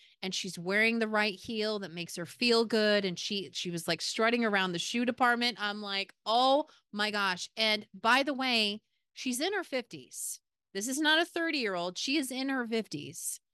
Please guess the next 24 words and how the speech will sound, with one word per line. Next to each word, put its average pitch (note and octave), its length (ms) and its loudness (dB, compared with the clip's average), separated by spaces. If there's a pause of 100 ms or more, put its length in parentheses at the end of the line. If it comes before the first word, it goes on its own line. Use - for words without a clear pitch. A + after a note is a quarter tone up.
(800)
owning A3+ 320 4
it, C3 200 -10 (460)
walking A3+ 500 2
around. F#3 560 -2 (1160)
So G#3 500 4 (720)
a A#3+ 100 4
woman, D4 380 4
and A3+ 100 -2
I A3+ 220 2
wanted A3+ 300 -4
to A3 100 -8
tell G#3+ 140 -6
you G3 120 -4
that, D#3+ 240 -8
so G3 160 -2
that F#3 260 2 (120)
a G3 60 -4
woman A#3+ 280 -2
posted G#3 400 -8
on F#3+ 100 -4
the F#3 80 -6
video E3 320 -4
and E3 100 -10
said, E3 420 -4